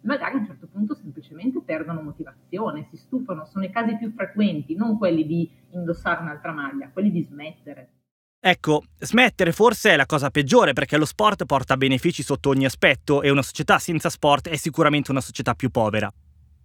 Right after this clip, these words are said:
Speaker 2: In tempi recenti, in occasione delle ultime partite della nazionale, si è tornato a parlare di oriundi, un termine che praticamente usiamo solo noi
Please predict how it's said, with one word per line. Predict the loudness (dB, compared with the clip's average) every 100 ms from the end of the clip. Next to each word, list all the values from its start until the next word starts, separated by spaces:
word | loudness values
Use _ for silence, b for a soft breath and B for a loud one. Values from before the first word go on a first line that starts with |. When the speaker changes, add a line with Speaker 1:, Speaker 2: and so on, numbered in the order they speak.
| _ 0
Speaker 2:
In | 4
tempi | 4 6 6
recenti, | 6 6 4 4 0 2
in | 0
occasione | 2 0 2 2 4
delle | 4 4
ultime | 6 4 2 -2
partite | 2 -2 -2 -2
della | 2 2
nazionale, | 2 2 0 0 0
si | 0
è | 2
tornato | 2 4 2 2
a |
parlare | 2 2 4 2 2
di | -2 0
oriundi, | 2 4 4 4 4 2 0 -2 B B B
un | 2
termine | 4 4 2 -2 B B B
che | 0
praticamente | 0 2 2 4
usiamo | 4 2 2
solo | 2 4
noi | 4 2